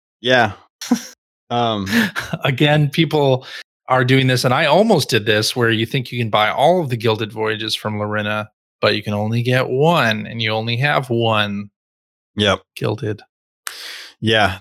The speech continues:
Speaker 1: that's, uh, that's something that I don't think people, people, I don't think that was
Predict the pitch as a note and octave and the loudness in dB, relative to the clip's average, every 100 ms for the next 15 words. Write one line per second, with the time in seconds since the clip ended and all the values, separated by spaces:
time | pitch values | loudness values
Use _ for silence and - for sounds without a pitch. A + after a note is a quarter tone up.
0 | - A2+ A2 - A#2 A2+ A2 A2 A2+ A2 | 0 2 4 4 6 6 6 2 0 -2
1 | - B2+ A2+ A#2+ A2+ A2 A2+ A2+ A#2+ A#2+ | 2 0 2 2 4 4 2 0 -2 -4
2 | - A#2+ - A#2 A#2 A#2+ C3+ - - - | -4 -4 0 2 2 0 -4 -8 -8 -4
3 | B2+ C3+ C3 - B2 B2 A#2+ C3 B2+ B2 | -4 -2 -4 0 2 2 2 0 0 -2
4 | A#2 - | -2 -4